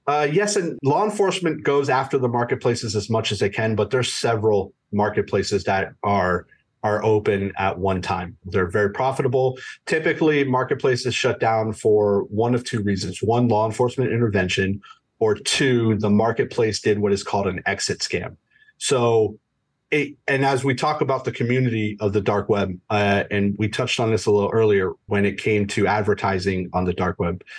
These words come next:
the dark web i-, in the illicit side of stuff with marketplaces is probably amazing businesses. Like, they, they probably, if they were legit businesses, would be very, very successful, right? Customer service,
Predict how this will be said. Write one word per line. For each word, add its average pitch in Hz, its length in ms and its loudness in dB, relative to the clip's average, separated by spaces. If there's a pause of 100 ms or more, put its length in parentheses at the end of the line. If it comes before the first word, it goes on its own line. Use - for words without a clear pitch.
(420)
the 107 220 0 (140)
dark 165 240 0
web 147 300 2 (280)
i-, - 220 2
in 113 200 2
the 113 100 4
illicit 113 480 2
side 104 280 0
of 98 80 -4
stuff - 300 -4
with 101 140 0
marketplaces 92 800 -2
is 90 480 -4
probably 107 760 0 (460)
amazing 113 680 0 (240)
businesses. 98 580 -2
Like, 95 220 -2
they, 104 300 0
they 104 160 2
probably, 127 580 2
if 110 140 0
they 113 160 4
were 101 240 2 (240)
legit 120 400 2
businesses, 123 580 0
would 101 160 -4
be 104 120 -4
very, 110 340 0
very 104 200 2
successful, 90 520 -6
right? 101 180 -2 (240)
Customer 143 460 0
service, 156 680 0